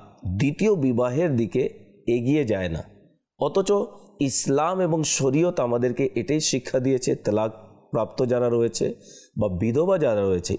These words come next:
ইদ্যতের পর তাদের বিবাহের কোনো ব্যবস্থা করে দেয়া। অনেক নারীরা এই বিষয়ে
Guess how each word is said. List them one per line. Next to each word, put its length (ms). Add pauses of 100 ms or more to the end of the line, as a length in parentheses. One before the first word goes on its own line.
ইদ্যতের 540
পর 400 (800)
তাদের 300
বিবাহের 480
কোনো 220
ব্যবস্থা 520
করে 360
দেয়া। 280 (360)
অনেক 320 (520)
নারীরা 560 (100)
এই 120
বিষয়ে 580